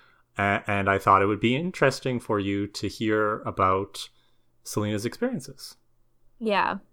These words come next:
Speaker 2: absolutely. When I saw it, I'm like, "Oh yeah, I'm diving right into this."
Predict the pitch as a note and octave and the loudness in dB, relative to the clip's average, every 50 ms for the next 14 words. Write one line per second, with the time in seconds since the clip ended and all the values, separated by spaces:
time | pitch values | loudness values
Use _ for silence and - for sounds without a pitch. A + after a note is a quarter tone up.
0 | _ _ _ _ _ G#3+ G#3+ G3+ - - G#3 G3+ F#3+ F#3 F#3 F3+ F3+ F#3 F3 - | _ _ _ _ _ -4 -4 -4 -4 -6 -6 -6 -6 -6 -6 -8 -8 -10 -10 -14
1 | _ _ _ _ _ A3+ A3 G#3+ G#3 - - G#3 F#3+ F#3+ G#3 G#3+ A3 G#3 G3 F3+ | _ _ _ _ _ 2 4 4 4 2 4 6 8 8 8 6 4 0 0 -4
2 | F3+ - - B3 B3+ A#3 G#3 F#3 E3 D#3 F3+ A#3 A3+ G#3 G3+ F#3+ F#3+ G3 E3+ E3+ | -2 6 8 8 8 8 6 4 6 6 6 4 4 2 2 2 2 0 -4 -6
3 | F3 F#3+ B3+ G#3 G#3 A3 G3+ G3 F#3+ G3 - F#3 F3+ E3+ F3 F#3+ - | -4 -2 0 2 2 2 0 -4 -4 -6 -10 -10 -10 -10 -12 -12 -16